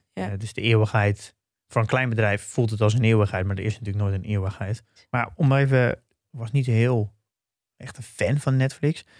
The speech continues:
Speaker 2: Ik dacht altijd bij Netflix, je hebt een...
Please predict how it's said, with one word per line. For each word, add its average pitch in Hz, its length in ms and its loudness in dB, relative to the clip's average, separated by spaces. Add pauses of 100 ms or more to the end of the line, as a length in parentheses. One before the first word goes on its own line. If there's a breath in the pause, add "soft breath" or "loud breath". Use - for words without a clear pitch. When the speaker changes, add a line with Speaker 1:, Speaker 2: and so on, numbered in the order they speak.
(260 soft breath)
Speaker 2:
Ik 117 140 -4
dacht 139 200 -2
altijd 120 180 0
bij 117 80 4
Netflix, 123 560 0 (640 soft breath)
je 139 100 -6
hebt 127 160 -6
een... 104 260 -2